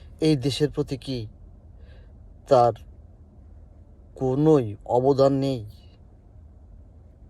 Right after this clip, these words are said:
তাহলে কেন তার বাড়িঘর আপনাকে জ্বালিয়ে, জ্বালিয়ে দিলেন?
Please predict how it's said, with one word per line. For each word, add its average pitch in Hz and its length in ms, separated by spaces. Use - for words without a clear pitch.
তাহলে 127 300
কেন 120 300
তার 120 200
বাড়িঘর 107 520
আপনাকে 101 320
জ্বালিয়ে, 98 320
জ্বালিয়ে 98 520
দিলেন? - 300